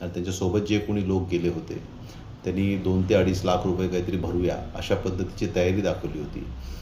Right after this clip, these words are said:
तेवढं करूनही त्यांना ॲडमिट करून घेतलं गेलं नाही. आणि आता प्रसूती वेदना असह्य झाल्याच्यामुळे त्यांना नाविलाजाने दुसऱ्या एका रुग्णालयामध्ये त्यांना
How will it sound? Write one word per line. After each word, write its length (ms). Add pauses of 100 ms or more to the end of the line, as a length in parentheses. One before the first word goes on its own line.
(320)
तेवढं 320
करूनही 480
त्यांना 560 (420)
ॲडमिट 340
करून 280
घेतलं 340
गेलं 260
नाही. 240 (680)
आणि 180
आता 140
प्रसूती 500
वेदना 360
असह्य 540
झाल्याच्यामुळे 840 (100)
त्यांना 560 (100)
नाविलाजाने 840
दुसऱ्या 280
एका 160
रुग्णालयामध्ये 680
त्यांना 300